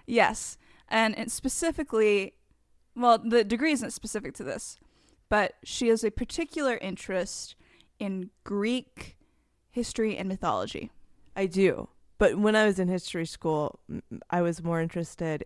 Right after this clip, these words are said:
Speaker 2: in Naz-
Speaker 1: Propaganda.
Speaker 2: Nazis.
Speaker 1: And
Speaker 2: Propaganda.
Speaker 1: propaganda.
Speaker 2: Yes, but it goes all the way back to the Greeks. It goes all the way back to the Greeks.
Speaker 1: Sure.
Speaker 2: Yes, yes. So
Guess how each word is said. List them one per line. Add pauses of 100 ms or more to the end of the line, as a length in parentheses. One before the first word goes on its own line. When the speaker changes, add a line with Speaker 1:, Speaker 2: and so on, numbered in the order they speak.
Speaker 2:
in
Naz-
Speaker 1:
Propaganda.
Speaker 2:
Nazis. (380)
Speaker 1:
And
Speaker 2:
Propaganda.
Speaker 1:
propaganda. (500)
Speaker 2:
Yes, (600)
but
it
goes
all
the
way
back
to
the
Greeks. (520)
It
goes
all
the
way
back
to
the
Greeks. (880)
Speaker 1:
Sure. (300)
Speaker 2:
Yes, (120)
yes.
So